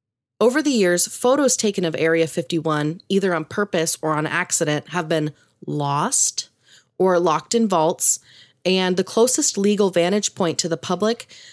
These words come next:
uh, is about roughly twenty-six miles away from the location,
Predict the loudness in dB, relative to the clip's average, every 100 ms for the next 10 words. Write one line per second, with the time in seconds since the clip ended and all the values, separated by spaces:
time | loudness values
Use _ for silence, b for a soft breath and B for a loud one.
0 | B _ -4 -2 -2 -4 -10 -2 0 2
1 | 2 0 2 2 2 0 -4 -4 -2 0
2 | 0 0 -2 -2 0 0 0 2 0 0
3 | 0 -2 -4 _ _ _ -10 -2 0 0
4 | -2 -2 -2 -2 -4